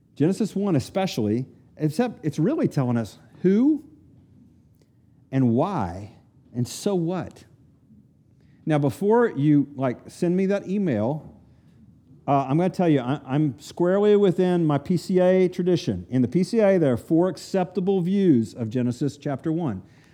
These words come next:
A literal six twenty-four hour day, a day, um, age, and an analogical reading, and then a, uh, literary structure. And I'm gonna be p-,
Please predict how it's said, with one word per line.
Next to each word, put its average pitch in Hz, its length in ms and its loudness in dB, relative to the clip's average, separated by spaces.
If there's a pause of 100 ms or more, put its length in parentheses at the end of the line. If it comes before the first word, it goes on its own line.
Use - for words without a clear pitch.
A 120 80 -2
literal 165 400 6
six 175 280 -2
twenty-four 175 440 2
hour 156 240 2
day, 160 400 0 (580)
a 120 80 0
day, 175 640 4 (280)
um, 120 540 4
age, 185 580 4 (200)
and 151 120 2
an 135 140 4
analogical 175 1040 2 (160)
reading, 196 460 4
and 143 120 2
then 165 320 2
a, 139 320 2 (320)
uh, 123 240 4
literary 180 480 6
structure. 160 460 0
And 117 140 -2
I'm 180 100 0
gonna 240 140 0
be 214 100 0
p-, - 160 -10